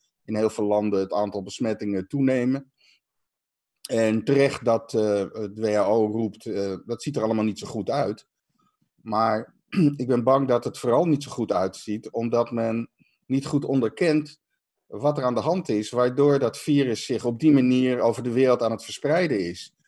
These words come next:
En als je dat wel begrijpt, dan is het ook veel makkelijker om de gepaste maatregelen te nemen. Maar, eh, het interessante <laughs> is dat eigenlijk, eh, stevast de W H O en ook de R V M voortdurend roepen,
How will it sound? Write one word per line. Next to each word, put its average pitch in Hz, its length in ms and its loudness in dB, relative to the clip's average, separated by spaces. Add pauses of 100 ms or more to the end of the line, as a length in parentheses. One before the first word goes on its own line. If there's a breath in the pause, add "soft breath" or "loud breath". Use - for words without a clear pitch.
(340)
En 127 160 -4
als 131 160 -2
je 151 80 -4
dat 113 160 2
wel 143 180 6
begrijpt, 117 640 2 (400)
dan 123 160 -2
is 123 100 -4
het 123 120 -2
ook 120 160 -2
veel 123 160 4
makkelijker 139 640 2
om 113 300 2
de 104 120 -2
gepaste - 420 0
maatregelen 123 640 0
te 98 120 -10
nemen. 92 460 -4 (640)
Maar, 113 600 0
eh, 104 260 0 (140)
het - 160 -8
interessante 143 640 0
<laughs> 151 80 2
is - 260 -6 (300 soft breath)
dat 120 200 0
eigenlijk, 131 640 2
eh, 104 320 2
stevast 147 840 0
de 107 140 -10
W 107 160 0
H 92 140 0
O 127 260 4
en 110 140 -2
ook 117 140 -4
de 107 140 -2
R 117 140 0
V - 40 -16
M 127 320 2 (340)
voortdurend 156 580 2
roepen, 117 600 2